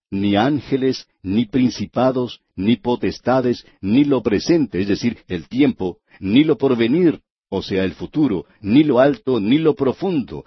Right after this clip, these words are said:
y eso es el espacio, "ni ninguna otra cosa creada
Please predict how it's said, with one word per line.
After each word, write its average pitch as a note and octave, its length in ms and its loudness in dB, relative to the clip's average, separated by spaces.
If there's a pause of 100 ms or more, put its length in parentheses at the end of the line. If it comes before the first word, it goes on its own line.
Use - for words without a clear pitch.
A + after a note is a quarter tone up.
y E2+ 160 -4
eso E2+ 180 -4
es F2 80 -6
el G#2+ 100 0
espacio, G2 560 -2 (420)
"ni D3 160 6
ninguna E3+ 360 2
otra D#3 280 2
cosa C#3 300 0
creada B2+ 520 2